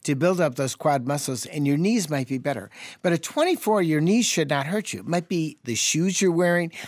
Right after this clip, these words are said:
might be the warm-up you're not doing, and you can go to an exercise physiologist or a trainer to see what you can do. So I wouldn't give up on running. Also, you're gonna have more knee pain if you're running on concrete than you are, uh, than you are on grass. So there are lots of things you can do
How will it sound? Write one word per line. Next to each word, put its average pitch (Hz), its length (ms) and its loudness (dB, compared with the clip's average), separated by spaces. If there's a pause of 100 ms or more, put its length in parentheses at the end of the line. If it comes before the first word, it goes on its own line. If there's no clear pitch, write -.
(180)
might 147 240 0
be 143 100 -4
the 120 120 -6
warm-up 156 520 0
you're 160 120 0
not 147 240 0
doing, 147 360 0
and 131 160 0
you 143 80 0
can 139 200 -2
go 143 280 -2 (340)
to 135 200 -2
an 117 80 -2
exercise 143 580 -2
physiologist 127 840 -2
or 123 80 -2
a 113 60 -6
trainer 131 400 -4
to 120 80 -4
see 139 180 -4
what 117 220 -4
you 117 100 -4
can 127 140 -4
do. 117 120 -4
So 156 200 -6
I 190 120 2
wouldn't 269 220 2
give 175 160 0
up 165 160 2
on 131 140 0
running. 139 340 -2 (380)
Also, 254 280 2
you're 151 200 0
gonna 180 160 2
have 175 120 2
more 170 200 2
knee 185 180 2
pain 170 260 0
if 143 160 -2
you're 151 80 0
running 151 280 2
on 127 140 0
concrete 156 600 -2
than 139 160 0
you 135 160 0
are, 127 220 0 (420)
uh, 120 140 -4 (100)
than 127 320 -2
you 123 140 2
are 123 160 0
on 113 140 -2
grass. 101 280 -4
So 160 240 0
there 156 140 0
are - 20 -2
lots 196 400 0
of 175 120 0
things 165 380 2
you 147 140 2
can 127 220 0
do 120 320 0